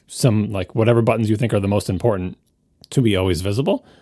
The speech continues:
But I bet a lot of people would actually appreciate the ability to, A, customize that, and B, add a second row. Who wants two rows of buttons?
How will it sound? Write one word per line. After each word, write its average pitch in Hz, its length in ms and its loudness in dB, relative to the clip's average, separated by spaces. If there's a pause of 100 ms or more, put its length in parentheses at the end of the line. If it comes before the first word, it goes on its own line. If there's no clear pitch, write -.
(960)
But - 140 0
I 175 140 4
bet 165 240 6
a 123 60 6
lot 127 240 6
of - 100 2
people 85 480 -4
would 151 240 2
actually 156 420 0
appreciate 151 500 2
the 113 60 2
ability 98 280 0
to, 120 160 -4
A, 131 100 4
customize 104 520 -4
that, 123 160 -2
and 113 140 -2
B, 123 300 0 (260)
add 131 220 -2
a 180 60 0
second 113 400 -6
row. 196 340 -2 (460)
Who 254 120 4
wants 240 300 4
two 247 220 2
rows 220 220 4
of 269 80 -4
buttons? 233 220 0